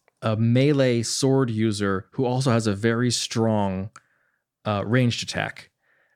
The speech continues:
And yes, w-, we do have to start off by reflavoring Eldritch Blast, but we have a few other options that we'll get to in a second. And then the last thing is we need to somehow model his Bankai,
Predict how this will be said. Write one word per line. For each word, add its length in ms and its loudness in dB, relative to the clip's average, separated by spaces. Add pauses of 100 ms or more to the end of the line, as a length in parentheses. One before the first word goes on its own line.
(300)
And 160 2
yes, 300 0
w-, 480 -4
we 180 4
do 160 2
have 140 0
to 80 -4
start 200 0
off 160 -2
by 220 0
reflavoring 680 -4
Eldritch 340 -2
Blast, 220 -10
but 80 0
we 80 4
have 80 2
a 40 -6
few 160 0
other 160 0
options 440 -4
that 180 -2 (220)
we'll 220 0
get 120 -2
to 100 -6
in 60 -2
a 60 -6
second. 320 -6
And 100 4
then 260 2
the 300 0
last 240 0
thing 140 -2
is 100 -2
we 80 0
need 120 0
to 360 0
somehow 420 0
model 440 0
his 160 -6
Bankai, 480 -6